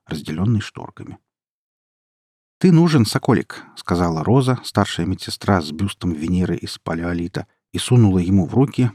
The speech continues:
папку с анамнезом. «Моя смена через два часа». Остап попытался вернуть документы. «Пришёл раньше, сам дурак», — заключила Роза и добавила, уходя. «Третья смотровая. Помоги, зашиваемся».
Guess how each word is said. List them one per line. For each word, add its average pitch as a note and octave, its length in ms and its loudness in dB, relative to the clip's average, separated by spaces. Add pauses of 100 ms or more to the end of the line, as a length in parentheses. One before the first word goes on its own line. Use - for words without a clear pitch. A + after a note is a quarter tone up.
папку - 320 -4
с - 100 -6
анамнезом. D2+ 560 -8 (760)
«Моя D#2+ 200 -4
смена A#2+ 360 4
через F#2+ 240 0
два G#2+ 180 2
часа». - 400 -6 (680)
Остап - 380 -8
попытался - 520 -4
вернуть A#2+ 320 2
документы. - 500 -8 (680)
«Пришёл E3+ 380 2
раньше, F#3+ 420 2
сам C3+ 240 2
дурак», — A#2+ 460 0
заключила - 600 -6
Роза C#3+ 260 0
и G2+ 120 -4
добавила, F2+ 460 -2
уходя. E2 420 -8 (320)
«Третья D#3 300 2
смотровая. A2 560 0 (360)
Помоги, C#3+ 520 4
зашиваемся». A#2 640 0